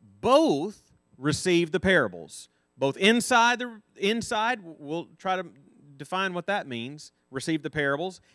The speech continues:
and those outside. And Jesus says here, here's our first point, but that, that, that, that, that those on the inside, the purpose of the parables for them is so that they can receive the,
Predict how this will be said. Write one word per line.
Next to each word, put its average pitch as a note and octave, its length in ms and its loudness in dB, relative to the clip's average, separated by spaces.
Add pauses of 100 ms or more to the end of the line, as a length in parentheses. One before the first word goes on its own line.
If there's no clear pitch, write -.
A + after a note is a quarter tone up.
(100)
and E3+ 200 -2
those F#3 220 4
outside. E3+ 640 2 (360)
And C3+ 160 -8
Jesus B3+ 360 0
says B3+ 260 2
here, F#3+ 220 2
here's G3 180 0
our A3 120 -2
first A#3 280 -2
point, E3+ 180 -6
but E3 180 -2 (400)
that, F#3+ 180 2
that, F3+ 160 -2
that, F#3 140 -2
that, F3 200 -2
that F3+ 180 0
those A#3+ 260 6
on A#3 120 0
the G3+ 160 -2
inside, F3 480 0
the C#3+ 80 -4
purpose B3+ 400 2
of G#3 80 -12
the F#3+ 80 -6
parables G#3+ 400 0
for F3+ 140 -6
them E3+ 580 -2 (340)
is F3+ 180 -2
so G#3 100 -2
that F3+ 160 -6
they A#3 120 -2
can A3+ 220 -4
receive F#3 1040 -2 (240)
the, E3 180 2